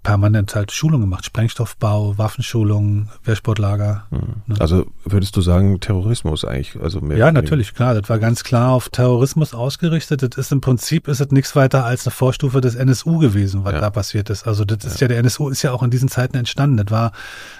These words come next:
Speaker 1: diese Idee des Zellensystems, ne, was, was
Speaker 2: Mhm.
Speaker 1: aufgebaut wurde, dass man in jeder Stadt eine aktive, funktionierende Zelle hat, die aber
Speaker 2: Zelle
Speaker 1: nichts
Speaker 2: als
Speaker 1: von der
Speaker 2: kleine
Speaker 1: anderen
Speaker 2: Gruppe
Speaker 1: weiß. Ja,
Speaker 2: sozusagen,
Speaker 1: genau.
Speaker 2: die sehr aktiv
Speaker 1: Genau.
Speaker 2: ist, ja.
Speaker 1: Die aber immer autonom arbeiten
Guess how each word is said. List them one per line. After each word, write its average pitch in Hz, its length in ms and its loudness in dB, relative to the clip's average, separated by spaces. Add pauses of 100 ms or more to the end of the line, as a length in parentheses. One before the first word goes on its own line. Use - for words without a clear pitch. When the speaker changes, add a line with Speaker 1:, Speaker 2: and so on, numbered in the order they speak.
Speaker 1:
diese 123 160 -2
Idee 120 300 6
des 127 160 4
Zellensystems, 120 1000 2
ne, 127 200 4
was, 117 180 0
was 87 160 0
Speaker 2:
Mhm. 104 120 -2
Speaker 1:
aufgebaut 127 520 0
wurde, 127 160 2
dass 117 340 -2
man 120 160 -2
in 113 140 -2
jeder 131 300 2
Stadt - 440 -4
eine 123 140 -4
aktive, 139 480 -2
funktionierende 127 560 -2
Zelle 135 320 -2
hat, 139 140 -6
die 127 100 -4
aber 117 120 -2
Speaker 2:
Zelle 113 120 6
Speaker 1:
nichts 117 140 4
Speaker 2:
als 107 60 2
Speaker 1:
von 131 120 4
der 120 120 0
Speaker 2:
kleine 107 200 2 (120)
Speaker 1:
anderen 113 40 4
Speaker 2:
Gruppe 104 200 2
Speaker 1:
weiß. 101 80 2
Ja, 95 120 6
Speaker 2:
sozusagen, 92 560 -2
Speaker 1:
genau. 110 160 -2
Speaker 2:
die 87 140 -4
sehr 92 240 0
aktiv - 340 -8
Speaker 1:
Genau. 113 220 0
Speaker 2:
ist, 101 60 -6
ja. 104 60 -8 (260)
Speaker 1:
Die 123 100 2
aber 127 160 0
immer 151 160 4
autonom 147 480 4
arbeiten 107 240 0